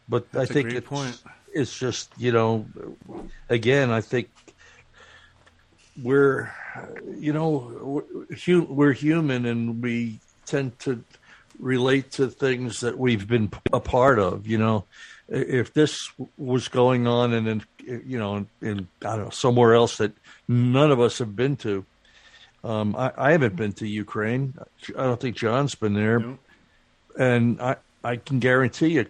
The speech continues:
Speaker 1: Cole, you relate to it a lot more than we do, even though I know that we're both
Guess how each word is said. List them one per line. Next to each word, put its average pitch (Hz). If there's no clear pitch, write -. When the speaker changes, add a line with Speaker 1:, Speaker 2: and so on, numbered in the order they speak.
Speaker 1:
Cole, 120
you 113
relate 107
to 117
it 107
a 107
lot 110
more 120
than 104
we 120
do, 107
even 107
though 104
I 104
know 104
that 98
we're 120
both 104